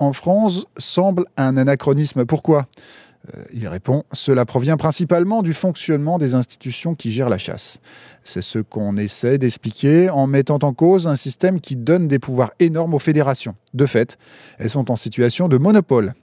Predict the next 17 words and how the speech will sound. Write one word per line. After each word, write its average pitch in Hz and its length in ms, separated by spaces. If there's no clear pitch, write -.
Les 104 120
chasseurs 113 500
ont 110 60
des 107 100
représentants 113 640
et 113 40
des 113 100
soutiens 127 480
à 101 160
tous - 180
les 110 180
échelons, 135 340
qu'ils 147 160
soient - 240
administratifs 151 800
ou 196 60
politiques. » 180 560